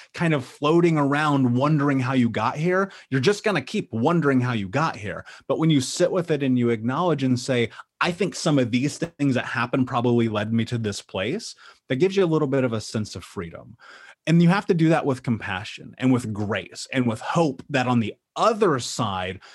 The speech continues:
something beautiful comes of it, because you have to ride the shame spiral and you have to get through the guilt trip. And it's hard and it's difficult and it's uncomfortable. And the other part of that is, can you get to the place where you're willing to acknowledge,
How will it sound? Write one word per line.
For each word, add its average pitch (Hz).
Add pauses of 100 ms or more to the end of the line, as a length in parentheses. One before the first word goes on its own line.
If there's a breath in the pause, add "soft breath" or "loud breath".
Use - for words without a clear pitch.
something 147
beautiful 123
comes 139
of 87
it, -
because 127 (300 loud breath)
you 120
have 123
to 143
ride 127
the 120
shame 127
spiral 90
and 98
you -
have 123
to 135
get 120
through 131
the 113
guilt 110
trip. -
And 117
it's 117
hard 139
and 131
it's 120
difficult 127
and 123
it's 120
uncomfortable. 113 (480 loud breath)
And 156
the 151
other 202
part 156
of 127
that 120
is, 113 (680)
can 147
you 196
get 170
to 156
the 147
place 131
where 123
you're 127
willing 131
to 139
acknowledge, 113